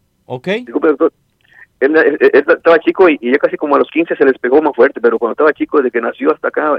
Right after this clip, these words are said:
Speaker 2: era leve nomás, como
Speaker 1: Ok.
Speaker 2: es un leve, no muy fuerte,
Speaker 1: Bueno,
Speaker 2: pero
Speaker 1: como le digo, quiero
Speaker 2: el año
Speaker 1: tratar de apoyar a su hijo lo más posible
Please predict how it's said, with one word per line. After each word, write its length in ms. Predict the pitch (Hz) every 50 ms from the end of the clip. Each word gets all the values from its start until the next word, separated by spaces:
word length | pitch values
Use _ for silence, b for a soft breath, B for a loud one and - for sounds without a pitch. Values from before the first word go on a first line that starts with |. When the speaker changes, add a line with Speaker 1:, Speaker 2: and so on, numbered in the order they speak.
| - - -
Speaker 2:
era 180 | - 135 143 127
leve 260 | 113 123 127 120 110
nomás, 300 | 107 101 90 113 123 120 - _ _ _ _
como 160 | - 104 117
Speaker 1:
Ok. 60 | 101 135 135
Speaker 2:
es 60 | 123
un 180 | 120 107 104
leve, 220 | 104 120 117 - 117
no 100 | 110 120
muy 80 | 123 113
fuerte, 200 | - 123 - -
Speaker 1:
Bueno, 180 | 147 180 214 208
Speaker 2:
pero 40 | -
Speaker 1:
como 220 | - 165 156 151
le 60 | 151 151
digo, 260 | 180 185 156 139 123
quiero 260 | - - 156 165 190
Speaker 2:
el 140 | 185 - 170
año 80 | 160 143
Speaker 1:
tratar 160 | 156 170 180
de 120 | 175 170 165
apoyar 480 | 156 139 - 139 135 135 143 156 160
a 100 | 170 165 143
su 200 | - - 147 143
hijo 360 | 147 160 151 151 165 160 135 -
lo 160 | - 123 117
más 220 | 113 131 135 131
posible 720 | - - 139 127 - - 147 147 147 147 147 143 147 147 139